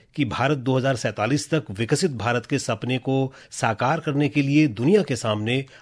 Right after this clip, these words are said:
आत्मनिर्भर राष्ट्र के रूप में खड़ा हो। प्रधानमंत्री आज भावनगर में समुद्र से समृद्धि कार्यक्रम को संबोधित कर रहे थे। भारत को एक समुद्री महाशक्ति बनाने के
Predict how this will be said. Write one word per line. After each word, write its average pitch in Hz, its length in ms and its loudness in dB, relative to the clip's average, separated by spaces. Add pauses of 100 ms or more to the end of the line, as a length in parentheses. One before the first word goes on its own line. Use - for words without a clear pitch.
(160)
आत्मनिर्भर 127 760 0
राष्ट्र 127 400 0
के 120 120 -6
रूप 110 240 -4
में 113 80 -4
खड़ा 95 200 -8
हो। 92 240 -6 (520)
प्रधानमंत्री 113 640 2 (120)
आज 120 360 0 (340)
भावनगर 131 540 2
में 156 220 4 (240)
समुद्र 160 500 4
से 170 240 4
समृद्धि 120 600 0 (200)
कार्यक्रम 135 460 0
को 139 160 -2
संबोधित 113 420 -2
कर 104 160 -4
रहे 117 180 0
थे। 82 240 -12 (160)
भारत 185 300 4
को 226 160 6
एक 226 140 6
समुद्री 147 420 4
महाशक्ति 147 500 2
बनाने 127 360 4
के 165 200 2